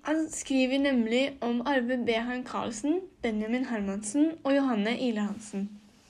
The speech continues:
Dette er alle tre barn som da har blitt drept på grunn av rasistiske syn.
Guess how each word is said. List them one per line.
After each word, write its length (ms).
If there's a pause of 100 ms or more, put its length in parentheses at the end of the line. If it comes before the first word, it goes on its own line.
(640)
Dette 380
er 640
alle 240
tre 340
barn 460 (320)
som 160
da 160
har 120
blitt 280
drept 400 (160)
på 160
grunn 180
av 220
rasistiske 720
syn. 240